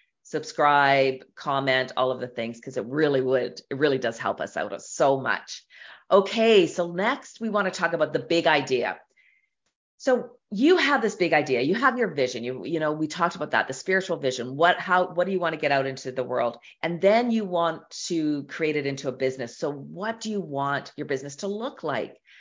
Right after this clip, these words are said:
What are the outcomes that you, that you will determine, um, that will determine who your client is? And,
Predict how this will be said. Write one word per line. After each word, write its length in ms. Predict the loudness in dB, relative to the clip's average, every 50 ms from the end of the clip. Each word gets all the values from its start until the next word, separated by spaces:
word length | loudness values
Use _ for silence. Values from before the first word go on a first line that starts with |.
| -20 -20 _
What 280 | 2 4 4 4 4 2 2
are 180 | 4 4 4 6
the 240 | 4 2 2 4
outcomes 540 | 4 4 4 2 0 -2 -2 -2 -2 0 0
that 160 | -2 -2 0
you, 320 | 0 0 0 0 -2 -6 -6 0
that 340 | 2 2 2 2 0 -4
you 180 | -6 -6 -6 -6
will 240 | -4 -2 -2 -2 -2
determine, 720 | -4 -10 -12 -8 -6 -6 -4 -2 -2 -4 -4 -4 -6 -10 -16 -20 -20 -20 -18 _ 0
um, 580 | 2 4 4 4 4 2 2 0 -4 -10 -12 -16 _ 0 2
that 200 | 2 2 2 0
will 120 | -4 -4
determine 420 | -4 -6 -8 -2 -2 -2 -2 -2 -4
who 120 | -4 -4
your 160 | -2 -2 -4
client 460 | -4 -2 -2 0 0 0 -2 -6 -8 -6 -2
is? 420 | 0 0 2 0 0 -6 -10 -16 _ _ -20 -20 _ _ _ -4
And, 640 | -2 2 2 4 4 2 2 0 -2 -4 -6 -8